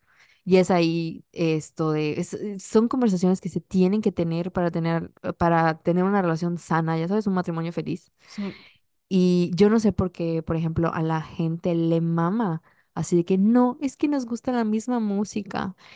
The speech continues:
Speaker 1: y nos gustan las mismas películas", y nos, y es así como de, "Verga, o sea, hay cosas más importantes". O sea, sí está chido que, que les gusten las mismas cosas, pero, güey, o sea, si les gustan las mismas cosas, pero no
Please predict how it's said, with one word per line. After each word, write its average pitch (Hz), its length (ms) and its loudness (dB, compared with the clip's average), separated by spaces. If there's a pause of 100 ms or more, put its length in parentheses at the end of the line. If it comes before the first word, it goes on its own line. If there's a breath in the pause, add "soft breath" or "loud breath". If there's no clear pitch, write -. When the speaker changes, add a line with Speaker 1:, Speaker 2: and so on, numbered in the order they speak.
(280 loud breath)
Speaker 1:
y 254 120 2
nos 262 220 0
gustan 294 380 0
las 254 180 0
mismas 240 380 -2
películas", 202 640 0 (220 soft breath)
y 247 100 2
nos, 262 220 0 (100)
y 185 160 6
es 185 120 4
así 180 160 -2
como 180 240 2
de, 170 120 0
"Verga, 202 480 -2
o 180 100 -6
sea, 202 200 -4
hay 202 100 0
cosas 247 240 -2
más 240 180 2
importantes". 196 420 0
O 196 80 0
sea, 208 120 4
sí 233 220 0
está 285 220 -2
chido 208 320 -2
que, 151 260 -6
que 151 280 -2
les 156 220 -2
gusten 170 300 -2
las 160 120 0
mismas 170 320 0
cosas, 170 500 -4 (680 loud breath)
pero, 185 480 8
güey, 175 640 2
o 165 160 -4
sea, 160 440 0
si 175 340 -2
les 185 180 2
gustan 240 240 -2
las 208 120 2
mismas 180 260 0
cosas, 160 280 -4
pero 160 220 2
no 185 300 4